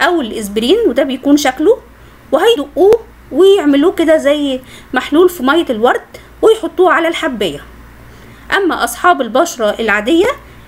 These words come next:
اللي تستحمل يعني يكون عليها دهون او كده، هنستعمل الزبادي، يعني هنستعمل زبادي مع الريفو للبشرة العادية، والريفو مع مية الورد للبشرة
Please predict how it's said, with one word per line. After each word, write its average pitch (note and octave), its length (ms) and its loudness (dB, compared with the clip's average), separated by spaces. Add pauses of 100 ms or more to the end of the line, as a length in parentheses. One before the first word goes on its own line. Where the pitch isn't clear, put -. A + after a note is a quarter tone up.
(100)
اللي A#3+ 180 0
تستحمل B3+ 520 -2
يعني C#4+ 260 0
يكون D4 320 2
عليها B3 300 0
دهون B3 280 0
او G#3 140 -2
كده، A#4+ 180 2 (600)
هنستعمل F4+ 760 2
الزبادي، B3 560 -4 (360)
يعني A#3+ 300 0
هنستعمل A#3 520 -2
زبادي A3 460 0 (380)
مع C#4 200 2
الريفو F#4 420 2 (220)
للبشرة A#3+ 460 -2
العادية، D#4 480 2 (360)
والريفو G4 460 2
مع B3+ 180 0
مية F#4+ 300 0
الورد C#4 480 -2 (280)
للبشرة D#4 600 0